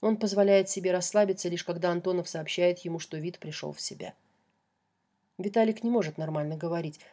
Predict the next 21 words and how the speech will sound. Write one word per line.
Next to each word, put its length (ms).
он 160
ещё 260
слишком 440
слаб 340
и 40
плохо 320
соображает 640
после 260
наркоза, 520
но 220
в 40
его 220
глазах 460
вполне 400
осмысленное 640
выражение, 680
и 80
Романа 420
он 80
явно 360
узнаёт. 560